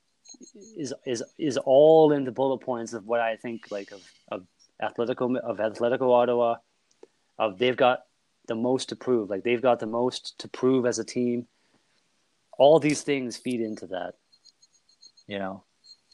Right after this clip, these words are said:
'cause I, all these are great reasons, and it also makes this for some good, for some good football too, 'cause all this is just gonna be underneath that team. Like, uh, it's gonna be, it's gonna be fascinating to watch. But,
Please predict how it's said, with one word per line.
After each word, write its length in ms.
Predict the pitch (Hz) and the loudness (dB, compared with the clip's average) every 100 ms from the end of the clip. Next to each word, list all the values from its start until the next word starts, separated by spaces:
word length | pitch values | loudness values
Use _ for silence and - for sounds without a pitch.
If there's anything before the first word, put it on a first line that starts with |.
| - | -6
'cause 100 | 127 | 2
I, 220 | 131 127 _ _ _ _ _ _ _ _ | 4 2 _ _ _ _ _ _ _ _
all 240 | 151 156 | 2 4
these 240 | 143 170 135 | 6 4 2
are 80 | 110 | -2
great 280 | 120 131 | -2 -2
reasons, 520 | 110 127 135 107 107 - - - - - | -2 -2 -2 -6 -10 -14 -20 -20 -20 -2
and 140 | 185 190 | 0 0
it 140 | 160 - | 0 4
also 300 | 202 214 170 | 4 6 2
makes 260 | 151 170 | 2 0
this 120 | 156 | -4
for 100 | - | -6
some 200 | 139 123 | -6 -8
good, 260 | 101 139 131 _ _ _ _ _ | 0 0 0 _ _ _ _ _
for 120 | - | -6
some 180 | 127 110 | -6 -2
good 160 | 131 120 | -2 -2
football 420 | - 123 110 101 | -2 0 4 4
too, 220 | - 120 | 2 -2
'cause 140 | 104 - | -2 2
all 260 | 135 151 | 6 6
this 300 | 123 139 135 | 6 2 0
is 120 | 107 | -6
just 200 | 95 117 | -10 -10
gonna 240 | - 110 101 - - _ - _ - _ - _ _ - | -10 -10 -10 -14 -20 _ -20 _ -20 _ -20 _ _ -6
be 160 | 117 | -6
underneath 560 | 120 123 120 113 120 117 | -4 -4 -4 -2 -4 -2
that 240 | 113 101 | -4 -4
team. 420 | - 117 117 101 - _ _ _ _ _ _ _ _ _ _ _ _ _ _ - | -6 -6 -6 -6 -12 _ _ _ _ _ _ _ _ _ _ _ _ _ _ -4
Like, 220 | 113 - - | -4 -4 -8
uh, 160 | - | -6
it's 220 | - 165 - | -6 -8 -4
gonna 200 | 170 147 | -2 2
be, 160 | 143 | 2
it's 180 | 135 135 | 0 -2
gonna 160 | 147 147 | 0 0
be 100 | 131 | 2
fascinating 600 | 131 123 - 117 104 101 | 2 2 0 -4 -6 -8
to 100 | 98 | -6
watch. 440 | 101 107 95 - | -2 -2 -4 -8
But, 180 | 101 | -8